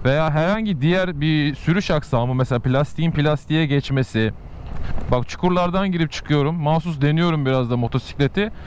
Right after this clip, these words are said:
Süspansiyonu güzel. Hani yumuşak sönümlüyor resmen sizi böyle. Ah ulan, uh ulan dedirttirmiyor. O yüzden böyle gün içinde de böyle ayaklarınızı böyle ta buralara kadar uzatabilmek bence güzel bir şey motosikleti kullanırken.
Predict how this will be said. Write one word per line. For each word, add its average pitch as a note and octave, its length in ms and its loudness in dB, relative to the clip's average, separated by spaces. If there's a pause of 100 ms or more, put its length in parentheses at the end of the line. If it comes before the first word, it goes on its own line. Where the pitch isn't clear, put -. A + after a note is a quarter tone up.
(220)
Süspansiyonu F#3 760 0
güzel. E3+ 300 2
Hani C3+ 180 -2
yumuşak F3+ 460 0
sönümlüyor F#3 580 2
resmen B2+ 360 0
sizi A#2 320 0
böyle. F#2+ 320 2 (160)
Ah G3 300 2
ulan, F3+ 340 0
uh G#3+ 300 2
ulan G3 320 0
dedirttirmiyor. F3+ 760 0
O G3+ 140 2
yüzden G#3 280 0
böyle G3+ 140 2
gün F3 160 2
içinde G3+ 320 0
de G3+ 100 0
böyle G3+ 140 0
ayaklarınızı G3 680 0
böyle G3 180 2
ta G#3 400 0
buralara G3 360 0
kadar G3 220 0
uzatabilmek F#3+ 720 0
bence F#3 280 0
güzel F3 420 2
bir D#3+ 60 -2
şey D3+ 140 0
motosikleti C3+ 580 -2
kullanırken. C#3 640 0